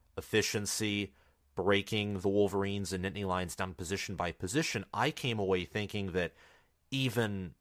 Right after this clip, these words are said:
with objectivity, I think that Michigan is going to win this football game.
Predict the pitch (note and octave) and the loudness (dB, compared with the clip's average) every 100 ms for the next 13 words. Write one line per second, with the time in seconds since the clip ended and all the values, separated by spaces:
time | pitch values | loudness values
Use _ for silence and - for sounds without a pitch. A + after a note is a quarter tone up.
0 | _ _ _ _ _ G#2 A2 A#2+ B2+ A2+ | _ _ _ _ _ 2 4 6 4 4
1 | G#2 - - C#3+ A#2+ F2+ F2 G2 G#2 F#2+ | 0 0 2 4 4 2 0 -2 -4 -4
2 | F#2+ F#2+ G#2 F#2 E2+ - F2+ E2 E2 D#2 | -2 0 0 -2 -2 -2 -2 -2 -6 -6
3 | F2 G#2 G2 D#2+ D2+ - _ _ - E2+ | 0 2 2 -2 -8 -12 _ _ -4 -2
4 | - A#2 A2 G2 E2+ D2+ D2+ C#2 | 4 8 8 6 2 -2 -14 -16